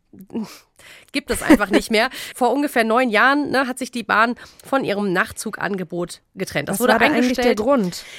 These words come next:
Speaker 1: Der Grund war, äh, dass man gesagt hat, das rechnet sich wirtschaftlich nicht, also das
Speaker 2: Ja.
Speaker 1: macht so hohe Verluste, die Auslastung ist zu schlecht, das war damals die Begründung. Und dann kam die österreichische Bundesbahn und hat gesagt, ja Mensch, dann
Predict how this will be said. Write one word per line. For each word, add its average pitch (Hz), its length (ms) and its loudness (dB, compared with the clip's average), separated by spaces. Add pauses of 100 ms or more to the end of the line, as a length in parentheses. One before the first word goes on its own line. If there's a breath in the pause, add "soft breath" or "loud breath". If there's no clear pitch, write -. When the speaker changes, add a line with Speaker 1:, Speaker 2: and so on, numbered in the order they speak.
(140 loud breath)
Speaker 1:
Der 214 100 4
Grund 285 380 2
war, 233 360 4
äh, 214 220 0
dass 214 180 -4
man 220 100 -2
gesagt 196 260 -2
hat, 208 100 -8
das 175 140 -8
rechnet 202 260 -6
sich - 180 -10
wirtschaftlich 196 480 -8
nicht, 196 320 -4
also 175 180 -4
das 170 140 -6
Speaker 2:
Ja. 180 60 -8
Speaker 1:
macht 175 180 -4
so 190 100 -6
hohe 175 80 -6
Verluste, 214 720 -2 (120)
die - 140 -10
Auslastung 196 500 -6
ist 185 100 -12
zu 196 100 -12
schlecht, 170 360 -4
das 165 140 -8
war 170 60 -4
damals 160 300 -4
die 156 80 -12
Begründung. 190 440 -4
Und 180 240 -4 (100)
dann 294 360 0 (120)
kam 254 460 -4 (500)
die 233 80 -6
österreichische 226 560 -6
Bundesbahn 254 560 0 (260 loud breath)
und 214 100 -4
hat 226 140 0
gesagt, 220 240 -4
ja 240 80 -2
Mensch, 247 300 -2
dann 170 300 -4